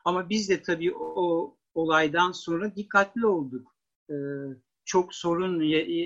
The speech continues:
yayın, e, çıkaracak kitaplar yayınlamadık. Bin dokuz yüz doksan yıl-, yılına kadar. Bin dokuz yüz doksan, e, yılında İsmail Beşikçi'nin,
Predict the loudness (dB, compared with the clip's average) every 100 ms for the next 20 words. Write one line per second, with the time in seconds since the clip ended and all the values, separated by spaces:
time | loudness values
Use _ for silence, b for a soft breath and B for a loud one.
0 | -6 -8 -4 -2 -4 -8 -8 -8 -8 -8
1 | -4 0 0 0 -4 -8 _ -4 0 0
2 | 2 2 0 0 -2 -2 -4 -10 _ _
3 | _ _ -4 -2 -2 -4 -6 -4 -4 0
4 | 2 2 2 -2 -6 -8 -6 -4 -2 -2
5 | -4 -6 -4 -4 -6 _ _ _ _ _
6 | -4 -2 -6 -8 -12 -6 -4 -4 0 0
7 | 0 -2 -4 -4 -4 -4 -2 -2 -2 -4
8 | -8 -2 0 0 -2 -6 -8 -14 -14 -6
9 | -2 -2 -4